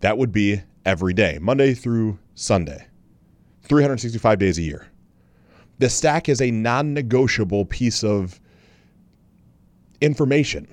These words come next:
and you'll see why as we go through it. So in my stack right now, the first question is, what are you going to title this stack? I'm going to title this stack,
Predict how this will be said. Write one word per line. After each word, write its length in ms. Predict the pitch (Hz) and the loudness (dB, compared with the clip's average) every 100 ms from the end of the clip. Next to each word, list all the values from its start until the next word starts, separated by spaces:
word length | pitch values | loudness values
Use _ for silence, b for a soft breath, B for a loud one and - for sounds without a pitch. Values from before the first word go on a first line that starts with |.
| b b _ - | b b _ -4
and 100 | 170 | 0
you'll 80 | 208 | 0
see 160 | 220 | 2
why 220 | 156 131 | 2 4
as 120 | 104 95 | 2 -2
we 80 | |
go 140 | 92 92 | -2 0
through 200 | 98 80 | -2 -4
it. 100 | - b b b b b _ _ _ _ _ _ _ _ _ - | -6 b b b b b _ _ _ _ _ _ _ _ _ -16
So 400 | - 147 139 127 B B B 123 | -2 4 4 2 B B B -2
in 200 | 175 196 | 0 2
my 200 | 165 156 | 2 0
stack 420 | - 117 117 117 | 0 0 -2 -2
right 200 | 107 117 | -2 -2
now, 340 | 82 80 104 117 - _ b b b | -2 -2 -4 -6 -16 _ b b b
the 80 | 117 | -2
first 240 | 175 185 | 2 2
question 260 | - 120 113 | 2 0 0
is, 100 | 90 | -2
what 160 | 127 175 | 0 0
are 40 | |
you 80 | 190 | -2
going 220 | 151 139 | 0 0
to 100 | 135 | -4
title 360 | - 101 95 90 | -2 0 2 0
this 380 | 87 120 - - | 0 -2 -2 -8
stack? 580 | - - 87 69 - - - - _ _ _ _ _ _ b b b b | -8 -4 -2 -4 -10 -20 -20 -20 _ _ _ _ _ _ b b b b
I'm 180 | 107 131 | -2 0
going 140 | 160 | 2
to 60 | 156 | 2
title 240 | 120 113 | 2 2
this 160 | 104 104 | 2 0
stack, 400 | - 92 92 | 2 2 0